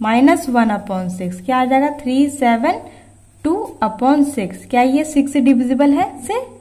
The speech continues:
divisible है, यानी कि possibility इसमें भी है कि वो prime हो सकता है। ये चीज देखते हैं इसका, four thirty seven, four thirty seven plus one upon six, तो क्या हो जाएगा? four thirty eight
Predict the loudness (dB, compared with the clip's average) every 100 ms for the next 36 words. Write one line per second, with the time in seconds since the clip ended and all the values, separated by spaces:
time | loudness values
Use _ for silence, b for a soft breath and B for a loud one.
0 | -6 -4 -4 -6 -2 -4 -4 -4 -4 -2
1 | -2 -2 -2 -2 -2 -4 -2 -4 -4 -6
2 | 0 0 2 0 -4 -2 -4 -2 -2 -6
3 | B B -10 -2 -2 -2 -6 -2 -2 -2
4 | -6 -8 -10 -10 -10 -14 b b b b
5 | b b _ -4 2 2 2 2 4 2
6 | 0 0 0 0 -4 -4 -8 -2 0 0
7 | 0 -2 -4 -6 -6 -4 -6 -4 -2 -2
8 | -4 -4 -6 -6 -8 -4 0 0 0 -2
9 | -4 -8 -18 -20 -20 -12 0 0 0 0
10 | 0 0 -2 -6 -6 -6 -6 -8 -8 -10
11 | -12 -10 -2 -2 0 -2 -2 -6 -2 0
12 | 0 -2 -6 -4 -10 -10 -6 -4 -4 -8